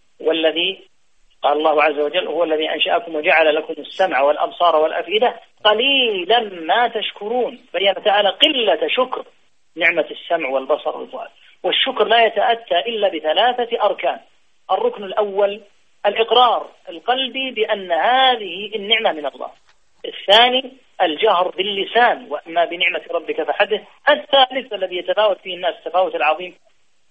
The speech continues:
ألا نستعمل هذه النعم فيما حرم الله. الله ما أعطانا الأبصار حتى نرسلها فيما حرم، وما أعطانا الأبصار الأسماع حتى نرسل، حتى نسمع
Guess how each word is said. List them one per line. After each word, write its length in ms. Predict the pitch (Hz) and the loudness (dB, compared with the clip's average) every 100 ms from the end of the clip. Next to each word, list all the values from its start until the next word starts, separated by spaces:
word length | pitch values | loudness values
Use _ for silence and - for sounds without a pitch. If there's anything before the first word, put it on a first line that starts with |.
| - | 0
ألا 760 | - 254 262 254 240 214 190 175 | 2 4 4 6 6 6 2 0
نستعمل 800 | 175 - - 226 196 170 160 147 | -6 -14 -4 0 0 -2 -6 -6
هذه 600 | 135 147 190 170 165 147 | -2 0 0 0 -6 -16
النعم 440 | 165 151 147 156 | -14 -10 -8 -8
فيما 240 | 127 131 - | -10 -12 -10
حرم 280 | 139 139 165 | -8 -4 -4
الله. 280 | 208 233 - _ _ - | 0 -2 -2 _ _ -16
الله 300 | 151 170 185 | -2 -2 2
ما 100 | 277 | 2
أعطانا 380 | 294 233 220 160 | 4 4 2 0
الأبصار 400 | 165 - 160 131 | -4 -4 -4 -4
حتى 220 | 143 156 | -4 -4
نرسلها 440 | 147 143 160 135 | -4 -8 -6 -4
فيما 220 | 135 151 | -2 -2
حرم، 380 | 143 202 180 120 - _ - | 0 0 0 -4 -6 _ -6
وما 180 | 185 | 2
أعطانا 380 | 285 247 233 202 | 4 4 4 0
الأبصار 540 | 170 185 - 180 151 - | 0 -4 0 2 2 0
الأسماع 400 | 180 160 - 180 | -4 -4 -2 -2
حتى 240 | 156 160 151 | 0 0 -2
نرسل، 360 | 151 139 156 | -4 -8 -8
حتى 340 | 143 165 156 151 - _ | -2 0 2 0 -4 _
نسمع 320 | 180 170 156 | -2 2 4